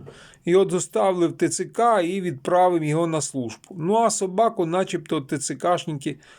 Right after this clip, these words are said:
доставили додому, віддали родичам, а там у чоловіка ще тро-, двоє псів на подвір'ї.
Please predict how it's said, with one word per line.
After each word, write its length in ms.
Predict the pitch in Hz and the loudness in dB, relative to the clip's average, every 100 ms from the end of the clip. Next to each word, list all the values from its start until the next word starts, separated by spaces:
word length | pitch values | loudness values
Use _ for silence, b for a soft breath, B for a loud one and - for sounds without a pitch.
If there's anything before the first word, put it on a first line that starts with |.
| b | b
доставили 680 | 147 156 - - 202 190 170 | 0 0 0 0 2 4 2
додому, 540 | 147 156 156 196 190 156 | 2 0 4 4 4 -2
віддали 500 | 143 135 170 170 147 | -4 0 2 4 2
родичам, 540 | 127 117 113 135 131 | 0 -2 -8 -8 -6
а 80 | 143 | -4
там 420 | - 220 214 165 | 2 2 2 -2
у 260 | 165 160 151 | -2 -2 -4
чоловіка 560 | - 165 190 202 165 | 0 0 2 0 -2
ще 300 | 147 - 214 | -4 0 0
тро-, 420 | 196 180 180 170 | 0 0 2 2
двоє 380 | 156 139 175 175 | 0 2 4 4
псів 320 | 135 - 156 | 0 -4 -6
на 140 | 143 131 | -4 -4
подвір'ї. 560 | - 131 120 117 - | -4 -6 -4 -6 -10